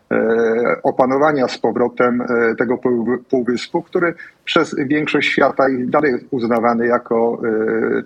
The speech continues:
część, e, Ukrainy. Będzie to miało wymiar, e, z jednej strony strategiczny, bo wpłynie na możliwość, e, panowania przez Ukrainę na te-,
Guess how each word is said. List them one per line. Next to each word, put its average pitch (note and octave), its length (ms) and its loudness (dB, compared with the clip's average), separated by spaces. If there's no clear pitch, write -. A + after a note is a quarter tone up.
część, A#2+ 500 -2
e, A2+ 320 0
Ukrainy. C3+ 640 -2
Będzie D3 360 0
to D3 120 0
miało C#3+ 280 2
wymiar, C#3+ 360 2
e, C3 320 0
z A#2 100 -6
jednej C#3+ 220 -2
strony C#3+ 320 -2
strategiczny, C3+ 840 -2
bo A2+ 200 -2
wpłynie B2+ 420 -4
na A#2+ 200 0
możliwość, B2 600 -2
e, A#2 320 2
panowania A#2+ 640 2
przez A#2 340 2
Ukrainę B2+ 720 2
na A#2 520 2
te-, A#2+ 240 0